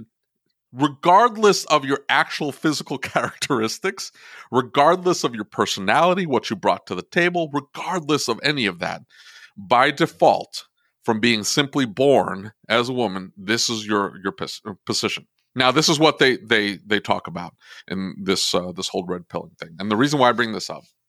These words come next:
is that they <laughs> say that these, that all of these women that consider themselves eight, nines, and tens are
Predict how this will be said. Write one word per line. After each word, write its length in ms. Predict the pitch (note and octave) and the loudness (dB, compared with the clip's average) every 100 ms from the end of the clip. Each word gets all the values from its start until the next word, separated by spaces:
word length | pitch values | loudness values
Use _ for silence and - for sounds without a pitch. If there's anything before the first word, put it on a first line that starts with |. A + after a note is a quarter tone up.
| _ - - - | _ -20 -20 -8
is 120 | G2+ | 0
that 140 | A#2+ - | 2 4
they 100 | - | 2
<laughs> 120 | - | 2
say 180 | C3+ G#3 | 0 2
that 360 | B2 - A2 G2 - - - | 0 2 -2 -2 -20 -20 -6
these, 320 | G#2+ G#2+ - - _ _ _ | -2 -2 -4 -18 _ _ _
that 140 | G#2 - | -6 2
all 200 | G#2+ C3+ | 6 6
of 100 | C3+ | 4
these 160 | A#2 A2 | 0 0
women 180 | A2+ G2+ | 0 0
that 60 | F#2 | -4
consider 320 | G#2 A#2 G#2 | 0 2 2
themselves 480 | F#2+ - F2+ E2+ - | -2 -4 -4 -6 -4
eight, 160 | G2 - | -6 -2
nines, 220 | F2 F#2 | -4 -4
and 80 | E2+ | -10
tens 240 | E2+ E2+ | -12 -8
are 120 | A#2+ | -8